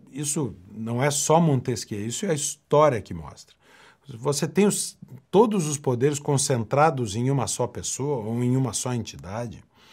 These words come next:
A pessoa faz a lei, ela escolhe quando aplicar a lei, ela interpreta a lei que ela aplica. Isto é um poder, ah, absoluto, né? Completo,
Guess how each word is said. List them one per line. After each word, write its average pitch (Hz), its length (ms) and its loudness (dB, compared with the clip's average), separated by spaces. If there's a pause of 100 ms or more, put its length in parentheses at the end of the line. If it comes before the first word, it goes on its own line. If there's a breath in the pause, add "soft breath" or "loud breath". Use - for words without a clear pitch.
(220 soft breath)
A 113 80 -10
pessoa 135 400 4
faz 175 380 2
a 147 40 2
lei, 131 280 0
ela 131 180 0
escolhe 156 420 2
quando 156 300 2
aplicar 123 440 -2
a - 20 0
lei, 113 340 -4 (240 loud breath)
ela 127 180 0
interpreta 147 920 4
a 113 40 -2
lei 131 220 0
que 131 140 -4
ela 110 140 -2
aplica. 139 540 -2 (760 soft breath)
Isto 160 320 -4
é 139 120 2
um 139 180 2
poder, 151 580 2 (680 soft breath)
ah, 95 280 -4
absoluto, 185 760 2 (600)
né? 123 180 -10 (480)
Completo, 143 800 2